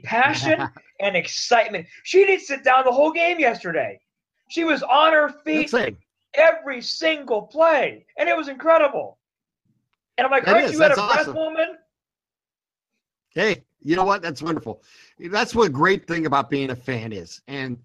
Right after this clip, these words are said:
Speaker 2: you know, I've told you this before, and I'll say it again because of my, over the last twenty-five years, I'm still a fan of, of
Speaker 1: Yep.
Speaker 2: all teams and sports,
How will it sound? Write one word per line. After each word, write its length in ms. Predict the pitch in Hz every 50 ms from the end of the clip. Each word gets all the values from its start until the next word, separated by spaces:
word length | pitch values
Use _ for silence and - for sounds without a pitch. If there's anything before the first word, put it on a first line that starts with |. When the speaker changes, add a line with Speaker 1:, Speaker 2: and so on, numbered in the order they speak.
| _ _ _ _ _ _ _ _ _ _ _ -
Speaker 2:
you 100 | 143 147
know, 200 | 143 139 131 - - -
I've 200 | 135 165 165 -
told 220 | - 170 180 147
you 80 | 147 143
this 140 | 143 127
before, 640 | - - 131 123 - - 156 156 156 147 143 - - -
and 280 | 123 135 147 151 151 143
I'll 200 | 139 147 156 151
say 260 | 127 - 165 156 156 147
it 60 | 139
again 380 | 143 127 151 151 143 147 151
because 400 | 123 120 117 120 123 156 151 123
of 260 | 147 143 143 135 104 110
my, 400 | 131 131 131 131 127 120 123 123 - _ _ _ _ _ _ _ _ _ _ _ _ _ _ _ _
over 180 | 131 131 123 123
the 60 | 127
last 240 | 131 131 131 127 -
twenty-five 500 | - 135 139 131 123 - 139 131 131 117
years, 260 | 131 131 127 120 - _ _ - - - - -
I'm 100 | 294 269
still 260 | - - 247 254 196
a 40 | -
fan 400 | - - - 156 151 160 165 165
of, 160 | 156 135 117 127 - -
of 100 | 151 147
Speaker 1:
Yep. 80 | 151
Speaker 2:
all 180 | 143 156 156 151
teams 460 | 156 - - 151 151 156 156 143 123
and 100 | 127 117
sports, 520 | - - - 135 139 147 151 151 - -